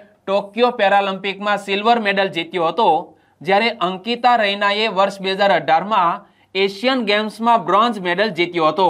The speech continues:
અને ટોક્યો ઓલિમ્પિકમાં તે સાનિયા મિર્ઝા સાથે ડબલ્સ રમવા માટે પણ ઉતરી હતી.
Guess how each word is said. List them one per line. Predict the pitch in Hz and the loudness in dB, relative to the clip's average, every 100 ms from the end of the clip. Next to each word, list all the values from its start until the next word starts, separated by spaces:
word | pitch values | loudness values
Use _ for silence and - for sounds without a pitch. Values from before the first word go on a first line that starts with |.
| 131 - _ _ _ _ | 0 -6 _ _ _ _
અને | 196 240 226 | -4 -2 -2
ટોક્યો | 190 196 196 247 247 | -2 -2 -2 2 4
ઓલિમ્પિકમાં | 226 220 214 214 208 220 214 | 4 0 -2 -8 -2 -2 0
તે | 240 175 190 - _ - | 0 0 -2 -8 _ -2
સાનિયા | 202 214 233 240 202 | 0 0 0 0 0
મિર્ઝા | 190 185 233 | -2 0 -2
સાથે | 233 208 202 226 | 2 0 0 -4
ડબલ્સ | 185 185 247 247 | -4 -2 -2 -2
રમવા | 294 302 214 | -2 2 2
માટે | 202 - 214 | 2 -2 -2
પણ | 214 233 | -4 -2
ઉતરી | 208 196 185 170 | -2 0 0 0
હતી. | 180 170 | 2 0